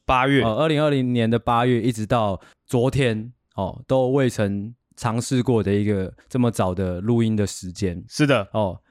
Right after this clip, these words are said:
Speaker 2: 其实可以想象接下来的表现，哦，怎么样？阿狗怎么样？
Speaker 1: 一定会非常好。
Speaker 2: 哦，昨天晚
Speaker 1: 充满活力的早上。
Speaker 2: <laughs> 昨天晚上那个阿狗才跟我说：“哎，干，我这样七八点，啊，之后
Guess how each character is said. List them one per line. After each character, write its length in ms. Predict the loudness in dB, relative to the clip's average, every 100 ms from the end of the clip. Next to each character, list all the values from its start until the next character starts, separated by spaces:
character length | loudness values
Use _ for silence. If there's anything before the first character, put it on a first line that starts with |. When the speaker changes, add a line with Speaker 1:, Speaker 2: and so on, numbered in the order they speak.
| -6
Speaker 2:
其 160 | 0
实 120 | 0 2
可 120 | 0
以 80 | 0
想 300 | -2 -2 0
象 260 | 0 0
接 200 | 0 0
下 180 | 2 0
来 80 | 2
的 100 | 0
表 240 | 0 0
现， 400 | 0 0 0 -4 -14 _
哦， 400 | -4 -4 -4 -10 -18 _ _ _ -4
怎 120 | 0
么 80 | 0
样？ 180 | 0
阿 140 | 0 0
狗 120 | 0
怎 80 | 0
么 60 |
样？ 240 | -2 -2 -6 _ _
Speaker 1:
一 80 | 0
定 100 | 2
会 80 | 4
非 120 | 4
常 100 | 4
好。 200 | 4 2 0 -10
Speaker 2:
哦， 240 | -10 -10 -16 _ _
昨 180 | -2 4
天 100 | 6
晚 120 | 6
Speaker 1:
充 80 | 4
满 0 |
活 180 | 4 6
力 140 | 6
的 100 | 6
早 180 | 6 2
上。 220 | 4 2 0
Speaker 2:
<laughs> 40 | -2
昨 120 | 0
天 160 | 0 0
晚 240 | 0 0
上 200 | 0 2
那 80 | 2
个 100 | 2
阿 80 | 2
狗 140 | 2
才 180 | 2 2
跟 100 | 2
我 140 | 2
说 240 | 2 2 2
：“哎， 180 | 2 0
干， 240 | 0 0 0
我 140 | 0
这 80 | 2
样 180 | 2 0
七 220 | -2 0
八 200 | 2 2
点， 280 | 2 0 2
啊， 120 | 0
之 80 | 2
后 200 | 0